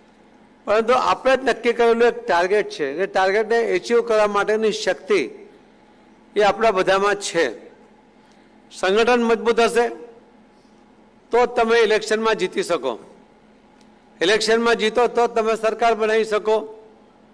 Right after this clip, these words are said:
નગરપાલિકા, મહાનગરપાલિકા કે તાલુકા પંચાયત, જિલ્લા પંચાયતમાં પણ તમે બોર્ડ બનાવી શકો. અને એટલા માટે સંગઠનની આ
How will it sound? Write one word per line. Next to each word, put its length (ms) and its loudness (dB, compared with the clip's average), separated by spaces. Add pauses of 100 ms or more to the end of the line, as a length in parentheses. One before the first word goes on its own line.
(540)
નગરપાલિકા, 720 2
મહાનગરપાલિકા 800 0
કે 120 0
તાલુકા 440 -2
પંચાયત, 340 0
જિલ્લા 280 0
પંચાયતમાં 520 -2
પણ 140 -4
તમે 280 -2 (260)
બોર્ડ 240 0
બનાવી 400 0
શકો. 220 -4 (1300)
અને 100 0
એટલા 340 2
માટે 340 2
સંગઠનની 680 -2
આ 120 0